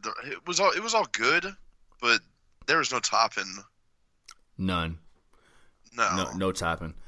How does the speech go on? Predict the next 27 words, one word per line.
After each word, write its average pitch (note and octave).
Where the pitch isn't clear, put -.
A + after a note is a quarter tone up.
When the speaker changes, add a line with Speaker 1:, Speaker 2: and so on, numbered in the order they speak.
Speaker 2:
Um, G#2+
I'll C3+
be D3+
honest, D#3
man. C#3+
I A2+
kinda F3
wasn't C#3+
even B2+
super -
focused B2
on G2
the F#2
main F2+
event. F2
Speaker 1:
No, D3+
neither E3
was B2+
I. G#2+
And A2
I A#2
mean, A#2
Speaker 2:
Yeah. A2+
Speaker 1:
like, G#2
I G2+
feel -
like, A2+